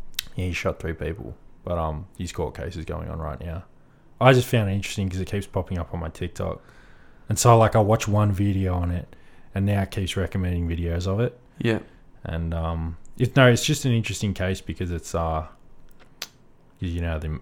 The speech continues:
Speaker 1: America has the Second Amendment, and it's kind of a case like, can you, it's like,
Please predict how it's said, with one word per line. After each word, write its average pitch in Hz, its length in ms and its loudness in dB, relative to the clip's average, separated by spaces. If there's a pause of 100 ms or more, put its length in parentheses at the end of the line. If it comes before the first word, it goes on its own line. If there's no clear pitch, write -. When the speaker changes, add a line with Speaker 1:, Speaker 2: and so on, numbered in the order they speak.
(140)
Speaker 1:
America 87 320 -6
has 78 380 -6
the - 100 -16
Second 80 300 -4
Amendment, 80 420 -6 (840)
and 85 100 -6
it's 80 120 -8
kind 82 240 -4
of 80 80 -6
a 80 60 -6
case 78 440 -6
like, 78 440 -4 (800)
can 82 260 -6
you, 78 300 -4 (1400)
it's - 240 -8
like, 85 340 0